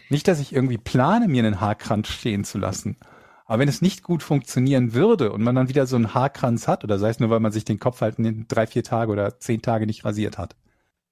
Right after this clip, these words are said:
und hat dann, sieht dann aus wie so ein, so ein, so ein, so ein Pudel, der in einen Mähdrescher gefallen ist, dann ist ja auch doof. Wenn das dann so ungleichmäßig ist und du dann auf einer Seite einfach nur so ein Loch hast.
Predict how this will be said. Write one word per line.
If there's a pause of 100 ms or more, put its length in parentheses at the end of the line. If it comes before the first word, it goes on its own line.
(220)
und
hat
dann,
sieht
dann
aus
wie
so
ein,
so
ein,
so
ein,
so
ein
Pudel,
der
in
einen
Mähdrescher
gefallen
ist, (260)
dann
ist
ja
auch
doof. (920)
Wenn
das
dann
so
ungleichmäßig
ist
und
du
dann
auf
einer
Seite
einfach
nur
so
ein
Loch
hast.